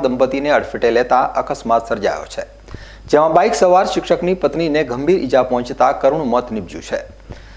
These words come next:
ડીસા પાલનપુર નેશનલ હાઈવે ઉપર ટ્રેલર ચાલકે બાઇકને અડફેટે લેતા અકસ્માત સર્જાયો છે. માણસા ગામના વતની વિનોદભાઈ વાપારાણી ડીસા તાલુકાના બ્રેડી પાસે રતનપુરા પ્રાથમિક શાળામાં શિક્ષક તરીકે ફરજ બજાવે છે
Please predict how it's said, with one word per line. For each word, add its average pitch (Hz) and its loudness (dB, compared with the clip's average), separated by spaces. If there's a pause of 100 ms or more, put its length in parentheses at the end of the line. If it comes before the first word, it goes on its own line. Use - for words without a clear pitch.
ડીસા 151 2
પાલનપુર 220 4
નેશનલ 190 2
હાઈવે 165 4
ઉપર 175 4
ટ્રેલર 151 2
ચાલકે 143 4 (200)
બાઇકને 165 2
અડફેટે 147 0
લેતા 131 2
અકસ્માત - -4
સર્જાયો 95 -4
છે. - -12 (640)
માણસા 165 4
ગામના 165 4
વતની 143 0
વિનોદભાઈ 135 2
વાપારાણી 135 2 (220)
ડીસા 147 2
તાલુકાના 165 4
બ્રેડી 131 0
પાસે 139 0 (560)
રતનપુરા 220 4
પ્રાથમિક 196 2
શાળામાં 170 4
શિક્ષક 170 -8
તરીકે 143 2
ફરજ 123 0
બજાવે 85 -2
છે - -8